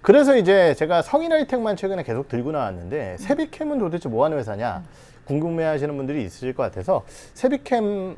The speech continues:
Speaker 1: 폐배터리
Speaker 2: 음.
Speaker 1: 관련주죠, 들고 나왔고, 덴티움 역시 이제 브이비피 관련된 이슈,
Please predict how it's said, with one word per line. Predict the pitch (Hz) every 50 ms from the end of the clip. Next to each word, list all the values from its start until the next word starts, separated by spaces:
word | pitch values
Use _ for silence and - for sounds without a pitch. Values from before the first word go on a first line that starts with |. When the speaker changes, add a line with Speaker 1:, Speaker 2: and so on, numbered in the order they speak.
| - - -
Speaker 1:
폐배터리 | - 247 277 277 269 - 214 139 - - - - - -
Speaker 2:
음. | 202 185 160 143 -
Speaker 1:
관련주죠, | - 131 131 135 120 95 95 95 117 151 151
들고 | - 131 135 156
나왔고, | 139 92 82 85 - - 190 185 - - - - - - - - - - -
덴티움 | - 147 190 202 - 285 277 220 127 95 85 - - - - - -
역시 | 110 127 135 - 214 180
이제 | 135 147 151 143
브이비피 | 143 - 156 202 240 247 240 240 - 208
관련된 | 190 180 160 156 147 143 131 120 131 127 117
이슈, | 104 92 - - - 101 90 95 135 202